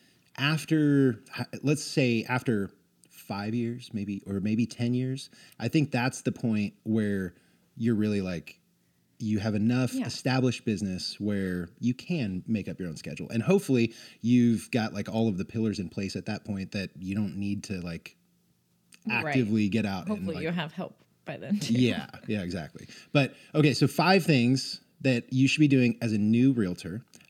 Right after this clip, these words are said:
Speaker 1: Uh, if you're not already licensed, the first thing is you should get licensed.
Speaker 2: Get licensed.
Speaker 1: Get licensed. So how did you get
Speaker 2: Save your
Speaker 1: licensed,
Speaker 2: money.
Speaker 1: Mercedes?
Speaker 2: <laughs> Um,
Speaker 1: And, and what?
Speaker 2: save your money.
Speaker 1: <laughs> And save your money.
Speaker 2: I
Speaker 1: Yes.
Speaker 2: had no idea how expensive it was gonna be, but we can get into that later.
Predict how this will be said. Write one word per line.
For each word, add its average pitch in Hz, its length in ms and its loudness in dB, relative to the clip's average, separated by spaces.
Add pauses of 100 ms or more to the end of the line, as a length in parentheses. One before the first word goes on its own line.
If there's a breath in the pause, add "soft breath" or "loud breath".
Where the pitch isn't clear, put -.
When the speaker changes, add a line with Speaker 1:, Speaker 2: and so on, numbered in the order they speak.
Speaker 1:
Uh, 113 320 0
if 120 220 -2
you're 104 120 0
not 135 400 0
already 101 300 0
licensed, 90 640 -6
the - 60 -8
first 147 260 -8
thing 101 160 -2
is 92 160 -6
you 92 60 -8
should 85 200 -10
get 107 180 -6
licensed. - 580 -10 (200)
Speaker 2:
Get 185 200 -10
licensed. 143 680 -10
Speaker 1:
Get 127 200 0
licensed. - 600 -8 (320 soft breath)
So 131 380 4
how 156 120 0
did 147 120 2
you 123 100 4
get 110 80 2
Speaker 2:
Save 92 60 -4
your 95 80 -2
Speaker 1:
licensed, 95 260 -4
Speaker 2:
money. 202 80 2 (120)
Speaker 1:
Mercedes? - 500 -8
Speaker 2:
<laughs> - 40 -20 (680 loud breath)
Um, 208 440 2
Speaker 1:
And, 160 200 4
and 123 120 2
what? 123 320 0
Speaker 2:
save 240 380 4
your 220 140 4
money. 202 360 4
Speaker 1:
<laughs> - 80 6
And 190 100 10
save 139 200 8
your 147 80 6
money. 123 260 4
Speaker 2:
I 220 120 8
Speaker 1:
Yes. 160 360 4
Speaker 2:
had 180 140 0
no 185 180 0
idea 135 240 -2
how 190 120 -6
expensive - 400 -12
it - 40 -12
was - 100 -12
gonna - 200 -10
be, - 120 -12
but - 120 -10
we 208 140 -6
can 196 100 -2
get 185 180 -8
into 180 220 -8
that - 200 -10
later. 175 400 -8